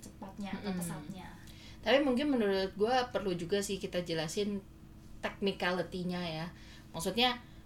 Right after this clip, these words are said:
Speaker 2: perubahan iklim tuh, em, sebenarnya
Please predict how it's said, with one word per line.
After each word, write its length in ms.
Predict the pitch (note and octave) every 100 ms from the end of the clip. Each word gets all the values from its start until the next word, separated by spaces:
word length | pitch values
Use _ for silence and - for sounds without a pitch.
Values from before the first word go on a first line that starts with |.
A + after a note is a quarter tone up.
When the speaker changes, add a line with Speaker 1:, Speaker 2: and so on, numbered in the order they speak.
| - -
Speaker 2:
perubahan 320 | G#3 G3+ G3+
iklim 400 | G3 F#3 G3+ G3+
tuh, 400 | A#3 D#4 C4 - - - - - -
em, 480 | F3+ E3+ F3 E3+ F3 - - - - - -
sebenarnya 800 | - - G3+ G3 F#3 A3 C4 A3